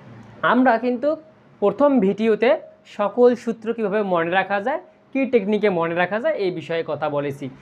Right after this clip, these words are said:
তাহলে আমরা সরাসরি এখন ম্যাথে চলে যাব। এখানে আমরা দেখতে পাচ্ছি ভবিষ্যৎ মূল্য সমান সমান পিভি ওয়ান প্লাস ওয়ান প্লাস আইএন, পিভি টু প্লাস ওয়ান প্লাস আইএন। এভাবে কতবার লিখছি বলো তো?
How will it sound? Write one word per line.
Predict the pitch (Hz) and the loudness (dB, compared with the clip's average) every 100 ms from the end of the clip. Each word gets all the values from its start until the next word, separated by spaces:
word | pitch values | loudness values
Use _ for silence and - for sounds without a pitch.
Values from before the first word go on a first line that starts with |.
| - - - | -20 -8 2
তাহলে | 240 320 262 | 4 4 4
আমরা | 233 247 | 2 -2
সরাসরি | - 196 190 240 262 | 0 -2 -2 -4 -6
এখন | 185 220 269 - - - - | -4 -6 -6 -10 -20 -18 -2
ম্যাথে | 180 214 202 180 | 2 2 2 0
চলে | - 214 165 | 0 0 0
যাব। | 147 131 120 - _ _ _ - - 190 - | -4 -8 -10 -14 _ _ _ -10 -6 -6 -4
এখানে | 202 208 254 294 | 0 2 4 6
আমরা | 285 | 6
দেখতে | 240 - 240 | 4 4 0
পাচ্ছি | 254 254 269 330 466 - - - - - - - | -2 -4 -6 -6 -8 -20 -20 -20 -20 -20 -8 0
ভবিষ্যৎ | 185 247 254 294 | 2 2 0 -2
মূল্য | 254 254 254 | 2 2 2
সমান | 214 202 185 | 2 0 0
সমান | 196 233 269 262 | 0 0 -2 -2
পিভি | 226 226 233 | 0 2 2
ওয়ান | 240 202 214 | 4 4 2
প্লাস | 214 220 - | 0 -4 -2
ওয়ান | 190 196 190 196 - - - - - - - - | -2 -2 -4 -12 -20 -20 -20 -20 -20 -20 -8 0
প্লাস | 190 202 - | 2 0 -2
আইএন, | 175 190 240 240 196 131 117 - - - _ - | 0 0 0 0 0 0 -12 -20 -20 -20 _ -6
পিভি | 262 277 240 240 | 0 2 4 2
টু | 233 269 262 | 2 0 2
প্লাস | 262 254 247 | 4 2 2
ওয়ান | 226 226 | -2 -2
প্লাস | 226 226 226 | 0 0 2
আইএন। | 220 220 220 226 - | 0 -2 -6 -8 -8
এভাবে | 208 226 247 | -2 0 2
কতবার | 240 226 240 269 | 2 2 0 0
লিখছি | 262 254 269 | -2 -8 -4
বলো | 254 262 262 | 0 0 4
তো? | 320 | 4